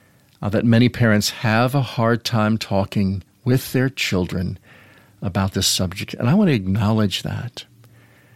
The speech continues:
Um, early in my ministry, I think I assumed it was entirely because, well, it's just kind of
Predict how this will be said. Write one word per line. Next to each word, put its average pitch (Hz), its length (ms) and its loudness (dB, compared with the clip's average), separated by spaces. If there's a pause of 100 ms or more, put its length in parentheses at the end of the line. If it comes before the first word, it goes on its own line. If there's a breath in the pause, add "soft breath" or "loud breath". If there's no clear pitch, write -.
(320 soft breath)
Um, 104 240 -2
early 151 200 8
in 151 60 6
my 127 100 8
ministry, 123 380 4
I 110 60 6
think - 180 0
I 139 80 6
assumed 123 400 2
it 117 60 4
was 107 120 2
entirely 131 460 4
because, 127 480 2
well, 151 340 4
it's 139 140 -2
just - 240 0
kind 147 220 2
of - 100 0